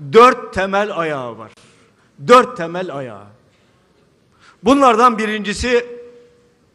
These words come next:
özgürlükçü demokrasi ve hukukun üstünlüğü.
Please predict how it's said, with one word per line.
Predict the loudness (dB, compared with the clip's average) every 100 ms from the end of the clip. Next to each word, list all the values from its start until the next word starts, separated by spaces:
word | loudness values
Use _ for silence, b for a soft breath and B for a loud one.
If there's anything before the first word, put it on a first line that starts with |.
| _ _ _ _ _ _ _ _ _ _ 0
özgürlükçü | 2 2 -2 -2 -4 -4 -4
demokrasi | -2 -2 -2 -4 -6 -6 -10 -6
ve |
hukukun | -4 -4 -8 -10 -12
üstünlüğü. | -14 -18 -20 -20